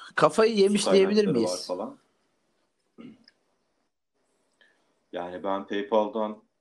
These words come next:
Speaker 2: hayvan gibi para kazansam bu böyle
Speaker 1: Hı.
Speaker 2: bir şey girer miydim?
Speaker 1: Yok
Speaker 2: Girmezdim.
Speaker 1: canım.
Speaker 2: Yani Tesla'yı ve şey yapardım belki ama solar üzerine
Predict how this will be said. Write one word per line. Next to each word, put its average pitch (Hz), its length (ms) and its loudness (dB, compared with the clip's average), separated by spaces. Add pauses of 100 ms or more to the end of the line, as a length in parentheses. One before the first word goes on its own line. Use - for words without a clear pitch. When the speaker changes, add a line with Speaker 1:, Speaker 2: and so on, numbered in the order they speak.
Speaker 2:
hayvan 107 400 -10
gibi 113 120 -18
para 110 260 -10
kazansam 95 760 -14
bu 107 380 -10
böyle 110 200 -4
Speaker 1:
Hı. 107 40 -8
Speaker 2:
bir 110 60 -10
şey 113 200 -12
girer 117 300 -2
miydim? 107 260 -6
Speaker 1:
Yok 113 100 -4
Speaker 2:
Girmezdim. 123 240 -4
Speaker 1:
canım. 117 340 -6
Speaker 2:
Yani 90 320 -10 (140)
Tesla'yı 101 680 -6 (1700)
ve 98 280 -4
şey 107 260 -4
yapardım 104 520 0
belki 87 300 -8
ama 117 140 -16
solar 92 480 -6
üzerine 92 420 -12